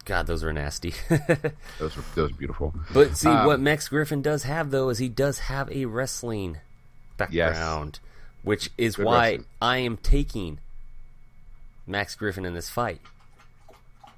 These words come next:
Speaker 1: I think
Speaker 2: I,
Speaker 1: he,
Speaker 2: uh,
Speaker 1: I think he
Speaker 2: taking
Speaker 1: takes Millender down, and I think he gets the, the tap out. Millender is susceptible to the chokes. He really is. So
Speaker 2: He, he gives up his back.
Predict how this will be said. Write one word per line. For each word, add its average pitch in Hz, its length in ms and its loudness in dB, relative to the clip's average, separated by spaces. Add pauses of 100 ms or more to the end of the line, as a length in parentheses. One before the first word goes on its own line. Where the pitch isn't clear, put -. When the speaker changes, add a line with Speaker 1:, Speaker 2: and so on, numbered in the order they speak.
(1300)
Speaker 1:
I 110 140 4
think 90 40 2
Speaker 2:
I, 107 160 6
Speaker 1:
he, 120 140 6
Speaker 2:
uh, 113 300 6
Speaker 1:
I 110 100 4
think 123 220 0
he 143 60 0
Speaker 2:
taking 139 100 -2
Speaker 1:
takes 147 260 0
Millender 135 460 2
down, 123 340 2
and - 140 -6
I 117 120 -4
think 127 240 -8
he 117 80 -10
gets 113 240 -6
the, 113 120 -10 (160)
the 120 80 -4
tap 123 300 -2
out. 92 200 -2 (320)
Millender 135 460 2 (140)
is 135 480 0 (540)
susceptible 117 580 -4
to 123 100 -6
the 127 100 0
chokes. - 480 -4 (400)
He 107 120 -6
really 139 260 -2
is. - 280 -6 (320)
So 101 400 0 (340)
Speaker 2:
He, - 100 -16 (420)
he - 60 -12
gives 113 280 0
up 120 120 0
his 95 120 -10
back. 92 460 -2